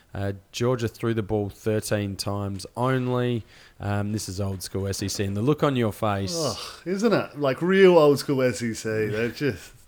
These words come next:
Speaker 2: come on, boys, get the memo. Everyone else is putting up fifty. Defense
Speaker 1: Speak-
Speaker 2: is so fucking two thousands.
Speaker 1: <laughs> Speaking of fifty, Auburn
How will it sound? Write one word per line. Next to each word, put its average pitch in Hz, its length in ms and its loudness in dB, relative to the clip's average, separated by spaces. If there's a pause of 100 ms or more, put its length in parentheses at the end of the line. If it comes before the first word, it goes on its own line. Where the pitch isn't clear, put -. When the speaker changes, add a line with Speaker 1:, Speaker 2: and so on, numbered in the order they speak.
(220)
Speaker 2:
come 143 240 2
on, 101 160 0
boys, 175 340 4
get 202 160 2
the 131 80 0
memo. 160 380 6
Everyone 185 480 8
else 170 180 8
is 156 100 -2
putting 185 280 2
up 160 140 4
fifty. 160 680 0 (480)
Defense 175 400 8
Speaker 1:
Speak- 165 140 8
Speaker 2:
is 131 60 2
so 170 360 10
fucking 143 400 4
two - 340 2
thousands. 120 960 2 (300)
Speaker 1:
<laughs> 127 100 -2 (400)
Speaking 147 640 0
of 123 100 0
fifty, - 600 -2
Auburn 147 640 2